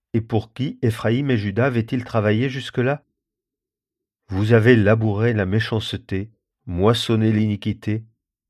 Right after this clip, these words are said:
mangé le fruit du mensonge. Verset treize. Ainsi, comme toujours en Osée, les images produisent pour ainsi dire les pensées, et nous voyons le labourage signifier à la fois le joug des nations,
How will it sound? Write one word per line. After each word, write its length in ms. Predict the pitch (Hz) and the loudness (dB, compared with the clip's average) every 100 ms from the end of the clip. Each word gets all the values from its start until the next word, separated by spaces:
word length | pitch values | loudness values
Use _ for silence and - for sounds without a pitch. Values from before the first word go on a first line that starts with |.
| - | -6
mangé 420 | 95 110 104 117 | 0 2 4 4
le 100 | 101 | 4
fruit 320 | 82 - 104 | 0 -4 -4
du 100 | 107 | -2
mensonge. 640 | 90 82 - 82 82 69 69 _ _ _ _ _ - | -2 -4 -6 -8 -6 -8 -14 _ _ _ _ _ -8
Verset 380 | 85 - - - | -6 -6 -10 -12
treize. 440 | - 78 69 69 _ _ _ _ _ _ _ _ _ _ _ _ | -8 -8 -10 -16 _ _ _ _ _ _ _ _ _ _ _ _
Ainsi, 580 | 120 113 113 - 113 - _ _ | 0 0 0 -4 -4 -6 _ _
comme 220 | 135 127 | -4 -2
toujours 340 | 135 120 131 117 | -2 -2 0 2
en 180 | 101 | 0
Osée, 440 | 98 92 95 110 113 _ _ _ - | 0 -2 -4 -6 -8 _ _ _ 0
les 280 | 113 113 131 | 2 2 2
images 340 | 135 165 - | 0 -2 -6
produisent 440 | - 123 113 139 - | -8 -4 -4 -4 -8
pour 200 | 98 101 | -4 -4
ainsi 240 | - 107 | -4 -6
dire 220 | 104 127 | -2 -2
les 120 | 98 | -2
pensées, 600 | 87 104 101 - 107 110 _ _ _ _ _ - | -4 -6 -6 -6 -6 -8 _ _ _ _ _ -2
et 100 | 117 | 0
nous 100 | 123 | 0
voyons 340 | 120 139 156 | 0 0 0
le 140 | 143 120 | 0 2
labourage 600 | 123 120 110 127 139 113 | 0 0 -2 -4 -4 -8
signifier 560 | - 131 120 - 143 | -6 -4 -4 -4 0
à 60 | 135 | 0
la 100 | 113 | 0
fois 240 | 113 131 | -2 -2
le 100 | 113 | -2
joug 240 | 90 123 127 | -2 -4 -2
des 140 | 113 | -2
nations, 520 | 101 92 - 110 135 | 0 -2 -4 -6 -6